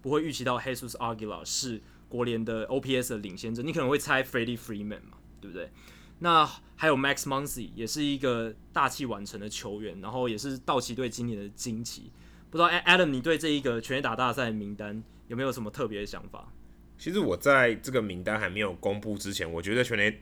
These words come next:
Speaker 2: 全垒打大赛好像有点被，有点被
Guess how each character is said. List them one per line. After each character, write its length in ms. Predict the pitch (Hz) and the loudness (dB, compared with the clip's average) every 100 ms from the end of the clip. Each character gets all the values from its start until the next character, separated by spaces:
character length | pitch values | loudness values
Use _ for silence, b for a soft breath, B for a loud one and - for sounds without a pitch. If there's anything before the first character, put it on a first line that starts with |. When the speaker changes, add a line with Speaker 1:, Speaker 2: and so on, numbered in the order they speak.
| - | -10
Speaker 2:
全 260 | - 107 113 | 0 2 2
垒 220 | 110 110 | 2 2
打 180 | 98 76 | 0 2
大 240 | 98 76 | -2 0
赛 240 | - 73 67 | -4 -6 -8
好 140 | 76 | -6
像 120 | 85 123 | 0 2
有 140 | 104 | 2
点 180 | 101 85 | 0 0
被， 320 | 110 90 82 - - B B B B B B B B - - | 0 0 -4 -10 -8 B B B B B B B B -20 -4
有 140 | 104 147 | 2 6
点 220 | 151 101 | 6 6
被 380 | 131 123 110 | 4 6 4